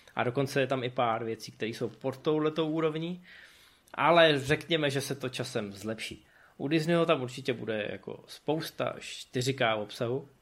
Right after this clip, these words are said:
ale hlavně tam bude ta česká podpora, což u tvorby pro děti, u těch animáků a u těch seriálů je naprosto zásadní a klíčový. A podle toho zabukování těch dubbingových studií, tak hodlaj to tempo minimálně udržet.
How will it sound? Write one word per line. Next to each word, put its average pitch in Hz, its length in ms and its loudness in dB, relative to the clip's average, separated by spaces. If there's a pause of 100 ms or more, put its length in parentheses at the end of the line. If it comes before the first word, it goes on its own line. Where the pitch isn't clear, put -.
(680)
ale 151 180 4
hlavně 139 320 4
tam 131 140 2
bude 123 140 2
ta 127 100 0
česká 123 340 -2
podpora, 104 380 -2
což - 500 -8
u 131 140 -8
tvorby 127 460 0
pro 113 200 -4
děti, 120 360 -2
u 107 80 -4
těch 113 200 -6
animáků 120 640 -2
a 107 40 -2
u 101 80 -4
těch - 180 -8
seriálů 101 580 -2
je 98 120 -8
naprosto 107 720 -10 (300)
zásadní 120 540 -6
a - 40 -12
klíčový. 185 520 -4 (440)
A 127 80 0
podle 143 220 0
toho 156 180 4
zabukování 127 560 2
těch 131 220 -2
dubbingových 120 420 -2
studií, 113 320 -6
tak - 140 -4 (720)
hodlaj 120 500 0
to 120 160 -6
tempo 113 680 -2
minimálně 127 540 -2
udržet. 120 500 -4